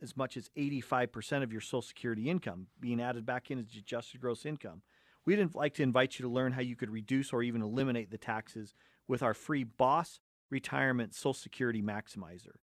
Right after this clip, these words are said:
Now, to schedule your first, uh, appointment, just give us a call at eight oh one,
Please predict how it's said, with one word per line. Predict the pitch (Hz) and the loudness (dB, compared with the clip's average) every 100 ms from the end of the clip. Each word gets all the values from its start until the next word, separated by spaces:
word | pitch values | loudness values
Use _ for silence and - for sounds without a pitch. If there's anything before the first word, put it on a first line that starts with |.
| _ _ | _ _
Now, | 120 | 0
to | 120 | 0
schedule | - 143 139 151 | 4 4 6 4
your | 151 151 147 | 4 4 4
first, | - - 143 - - | 0 0 0 -2 -10
uh, | 127 117 104 | -4 -4 -4
appointment, | 135 - 143 123 131 | -4 2 4 4 0
just | 131 - | -4 0
give | 131 | 0
us | 139 | 0
a | - | 2
call | 131 131 | 6 6
at | 120 | 4
eight | 131 135 | 4 8
oh | 156 | 8
one, | 123 123 | 8 4